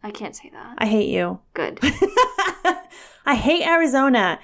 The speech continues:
Speaker 2: It's so hot.
Speaker 1: Me too.
Speaker 2: There's so many cactus.
Speaker 1: Yeah.
Speaker 2: They're so prickly.
Speaker 1: Yeah. There's
Speaker 2: And
Speaker 1: such
Speaker 2: green.
Speaker 1: pricks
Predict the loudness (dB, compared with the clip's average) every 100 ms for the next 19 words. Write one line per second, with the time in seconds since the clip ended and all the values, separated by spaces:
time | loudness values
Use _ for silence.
0 | -16 -8 -6 -4 -6 -2 0 0 -2 0
1 | 2 2 -2 -4 0 0 0 0 0 0
2 | -4 -2 0 0 0 0 -2 -4 -4 -4
3 | -4 -4 -4 -10 -14 _ _ _ _ _
4 | -14 -14 -14 -20 _ -4 -2 -2 -2 2
5 | 4 2 0 -6 -4 -2 0 0 0 -2
6 | -6 -12 -10 -2 -2 -4 -12 _ _ _
7 | _ _ -6 0 0 2 2 2 0 -2
8 | -4 -4 -4 -10 -16 -18